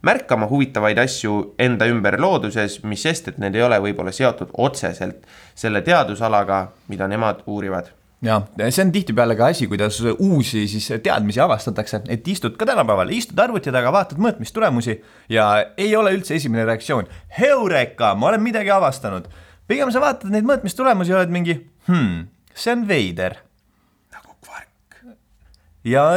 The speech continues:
Speaker 2: siis vaatad neid mõõtmistulemusi edasi ja avastad, et oledki midagi uut avastanud, sest, äh, see ei läinud kokku sinu sinise arusaamaga. Nii et, äh, järgmine kord, kui ütlete, et, "Hmm, see on veider," siis võite mõelda, et, äh,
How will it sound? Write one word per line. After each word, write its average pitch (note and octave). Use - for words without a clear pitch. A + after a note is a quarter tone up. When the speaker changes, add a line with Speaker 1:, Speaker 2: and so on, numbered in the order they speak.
Speaker 2:
siis A3
vaatad B3
neid A#3
mõõtmistulemusi A#3
edasi F3
ja D3+
avastad, A#2
et F#2+
oledki C3+
midagi A2+
uut A2+
avastanud, F#2+
sest, -
äh, A2+
see D3
ei F3+
läinud G3+
kokku A#3+
sinu D#3+
sinise A3
arusaamaga. D#3+
Nii A2
et, -
äh, A#2+
järgmine B2+
kord, A#2+
kui C3+
ütlete, A2
et, -
"Hmm, G#2+
see A#2
on G#2
veider," G#2
siis -
võite G2+
mõelda, F2+
et, -
äh, F#2